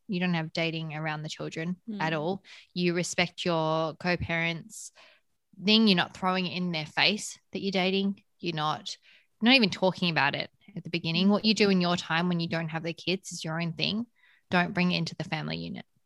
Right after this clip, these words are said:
Speaker 2: What do you suggest then if someone has left their partner for somebody else?
Speaker 1: Oh,
Speaker 2: Sticky
Speaker 1: why am-,
Speaker 2: question.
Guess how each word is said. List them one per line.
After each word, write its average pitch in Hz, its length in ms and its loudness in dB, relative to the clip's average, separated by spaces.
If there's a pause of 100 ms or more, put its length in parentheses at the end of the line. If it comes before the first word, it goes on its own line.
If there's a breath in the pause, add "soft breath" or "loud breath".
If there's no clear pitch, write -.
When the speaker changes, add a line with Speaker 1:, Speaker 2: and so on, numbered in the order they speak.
(680)
Speaker 2:
What 247 160 -2
do 311 80 2
you 277 240 4
suggest 214 600 -2
then 151 200 -6
if 185 120 -6
someone 190 500 -4
has 196 300 -6
left 165 360 -4
their 175 100 -4
partner - 360 -4
for - 140 -14
somebody 151 420 -8
else? - 460 -12 (1300 loud breath)
Speaker 1:
Oh, 190 360 8 (1200 loud breath)
Speaker 2:
Sticky - 260 -6
Speaker 1:
why 185 160 4
am-, 190 240 4
Speaker 2:
question. 151 240 -12